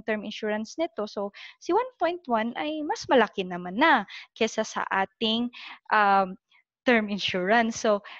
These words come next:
ito na yung para, pwede nating maiwan sa family in case may mangyari sa atin. So, that is how Kaiser Ultimate Health Builder works. Okay?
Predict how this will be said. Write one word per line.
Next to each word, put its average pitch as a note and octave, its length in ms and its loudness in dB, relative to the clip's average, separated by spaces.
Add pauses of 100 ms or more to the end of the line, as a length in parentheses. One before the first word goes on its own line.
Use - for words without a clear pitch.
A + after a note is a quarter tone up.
(120)
ito A4+ 240 2
na B3 160 4
yung G3 320 -2 (320)
para, A3+ 320 4 (240)
pwede C4 240 6
nating A3+ 400 0
maiwan G3 320 -4
sa G3 160 -4
family A3+ 720 -2
in G3 240 -6
case - 480 -2 (320)
may G3 80 -2
mangyari F3 480 -4
sa E3 320 -10
atin. E3 480 -4
So, F3+ 160 -4
that B3+ 240 4
is G#4 160 0
how D4 400 6
Kaiser A#3 480 0
Ultimate G#3 400 -4 (400)
Health C4 400 2
Builder G#3+ 400 4
works. G3 480 -2 (640)
Okay? D4 480 -2